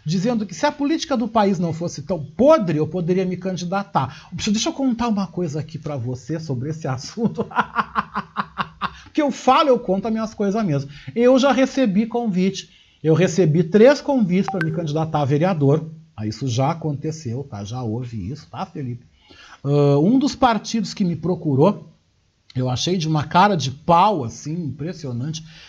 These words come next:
Isso foi na época em que eu era presidente do Conselho do Negro aqui de Porto Alegre, né? Conselho Municipal dos Direitos do Povo Negro,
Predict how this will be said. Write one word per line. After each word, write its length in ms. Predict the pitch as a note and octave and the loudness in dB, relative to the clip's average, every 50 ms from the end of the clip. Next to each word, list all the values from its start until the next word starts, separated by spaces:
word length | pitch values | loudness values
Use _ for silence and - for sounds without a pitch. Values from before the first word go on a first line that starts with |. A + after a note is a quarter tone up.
| - - - | -10 0 4
Isso 280 | E3 G#3+ A3+ A#3+ C4+ | 4 4 4 4 0
foi 200 | - - C4 C4 | -2 -2 -2 -2
na 180 | B3+ A#3 G#3+ G3 | 0 0 2 2
época 400 | G3 A3 A3+ A3+ A#3 A3+ - G#3+ | 4 2 2 0 -4 -4 -2 0
em 80 | G#3+ | -2
que 140 | G#3 - G#3+ | 0 0 -2
eu 120 | G3+ F#3+ F#3 | -2 0 0
era 200 | F3 F3+ F3+ F3 | 0 -2 -2 -4
presidente 600 | F3 F3+ F3 F3 D3+ E3+ D3+ C#3 C#3+ D#3 D#3 D#3 | -4 -4 -6 -4 -4 -4 -2 -2 -2 -2 -2 -4
do 80 | E3 D#3 | -6 -4
Conselho 420 | - F3 D#3 - - D#3 D3+ D#3+ | -4 -4 -6 -4 -4 -2 -2 0
do 140 | D#3 E3 F3+ | 0 -2 -2
Negro 400 | F3 D3+ C#3 D3 E3 D3+ B2 B2 | -2 0 0 0 2 2 0 -2
aqui 120 | - - A2+ | -2 -4 -6
de 80 | A2 | -10
Porto 300 | - - B2+ B2+ B2 - | -8 -8 -8 -8 -6 -6
Alegre, 400 | C#3+ C#3 A#2+ A#2+ E3+ E3+ C#3+ A2+ | -6 -4 -4 -4 -2 -4 -4 -4
né? 260 | G#2+ C3 F#3+ A#3 A#3 - - - - - - _ | -2 -2 -2 -2 -2 -6 -16 -20 -20 -20 -20 _
Conselho 400 | - D3 C#3+ C3 - D#3 D3+ D3+ | -6 -4 -4 -4 -2 -2 -2 -2
Municipal 680 | D3 C#3+ C#3 C#3+ C#3 C#3 C3+ A#2 - - D3+ D3 C3+ | -2 -2 -2 -4 -4 -6 -8 -10 -4 -2 -2 -2 0
dos 120 | B2 B2 A2+ | -2 -2 -2
Direitos 300 | G#2+ B2+ C3+ C3+ C3+ C#3 | -2 0 -2 -2 -2 -4
do 100 | C#3 C3 | -8 -8
Povo 320 | - - C3 B2+ B2 E3+ | -8 -6 -8 -8 -6 -6
Negro, 600 | F#3 F3 D3 C#3 D3 E3 G3 F#3+ D3+ B2+ G#2+ F#2 | -6 -2 0 4 4 4 4 4 2 -2 -6 -6